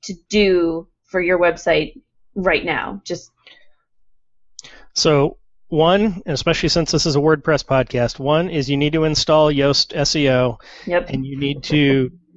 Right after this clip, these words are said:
Speaker 2: read a little bit about how that works and start to understand that, you know,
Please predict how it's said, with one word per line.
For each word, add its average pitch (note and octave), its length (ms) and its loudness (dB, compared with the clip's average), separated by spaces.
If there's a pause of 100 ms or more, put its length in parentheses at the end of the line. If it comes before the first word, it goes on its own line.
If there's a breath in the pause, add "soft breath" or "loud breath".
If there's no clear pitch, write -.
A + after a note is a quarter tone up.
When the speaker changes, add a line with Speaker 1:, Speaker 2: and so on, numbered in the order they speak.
(120)
Speaker 2:
read D3 340 2
a D3+ 40 2
little C#3+ 220 2
bit C#3+ 200 2
about C3 420 2
how C#3 220 -2
that C3+ 240 0
works C3 580 -2
and C3 380 -4
start C#3 320 -2
to D3+ 40 -2
understand C3+ 540 0
that, B2+ 180 2 (140)
you C3+ 140 -2
know, A#2 260 -4